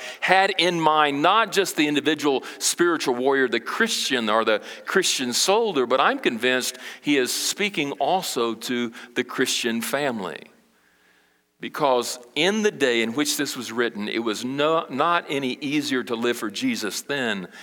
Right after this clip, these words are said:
than it is today. And you might want to disagree with that a little bit, but I encourage you to do a little study on the, the, the, the city of Ephesus and what these people were saving, were being saved out of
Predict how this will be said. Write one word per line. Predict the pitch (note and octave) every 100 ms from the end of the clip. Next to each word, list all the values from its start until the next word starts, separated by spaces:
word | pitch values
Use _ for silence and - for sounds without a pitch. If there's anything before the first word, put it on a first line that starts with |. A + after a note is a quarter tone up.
| - - -
than | - G#2+
it | G2+
is | G2 -
today. | - F2 E2+ E2+ - - -
And | G2+
you | F3
might | F#3 C#3 -
want | C3+ A#2+
to |
disagree | A2+ C3 - F#2+ G2 B2+
with | E3+ E3
that | E3
a | E3
little | E3 D#3+
bit, | E3 E3 D#3+ - - - - - _
but | A2+
I | A#2+ D3+
encourage | D3+ D#3 C3+
you | B2
to |
do | C3+
a |
little | B2+
study | A#2 - C3+ C#3
on | B2 A2+
the, | G2 F#2+ - - -
the, | G2 D#2 -
the, | F#2 E2+ -
the | F2+
city | - C#3 B2+
of | G2+ -
Ephesus | - - D3+ - E3 - - - - - _ _ _ _ _ - - -
and | F#2
what | A2+ D3
these | C#3 D3
people | D4 D#3 B2+
were | A#2 G#2 G2+
saving, | - C#3+ C3 C3 C3 A#2 G#2
were | A#2 A2
being | A2 A#2+ G#2+
saved | - B2+ B2 -
out | G2 G#2+ D3
of | - B2+ C#3 D3